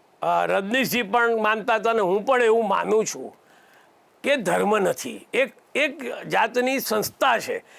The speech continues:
અને એ, ઈ, ઈ ખ્રિસ્તી ધર્મની જે મૂળભૂત વાત છે એ માત્ર પ્રેમ, દયા, કરુણા છે. ઈશ્વર પ્રાપ્તિ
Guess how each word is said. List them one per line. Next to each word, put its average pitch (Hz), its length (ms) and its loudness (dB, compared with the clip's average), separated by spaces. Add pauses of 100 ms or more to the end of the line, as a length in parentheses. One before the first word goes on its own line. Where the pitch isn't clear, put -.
(240)
અને 262 160 0
એ, 277 380 0
ઈ, 220 200 -4 (300)
ઈ 226 80 -6
ખ્રિસ્તી - 580 -2
ધર્મની 247 520 2
જે 254 120 0
મૂળભૂત 240 600 2
વાત 254 320 2
છે - 220 -6 (180)
એ 254 100 0
માત્ર 254 400 2
પ્રેમ, 240 480 0
દયા, 208 420 2
કરુણા 175 540 -2
છે. - 260 -12 (800)
ઈશ્વર 302 380 4
પ્રાપ્તિ 269 880 0